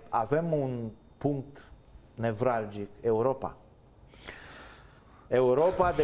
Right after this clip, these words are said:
care depindem, care este Europa noastră, a tuturor.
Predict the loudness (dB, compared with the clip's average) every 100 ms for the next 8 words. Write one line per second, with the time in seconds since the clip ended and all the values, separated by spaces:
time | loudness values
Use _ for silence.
0 | 2 2 2 2 2 0 0 0 2 2
1 | 0 -4 -2 0 4 2 2 2 4 2
2 | 2 0 0 -2 0 -2 -2 -8 -20 -20
3 | -20 -8 -6 -2 -2 0 2 0 -2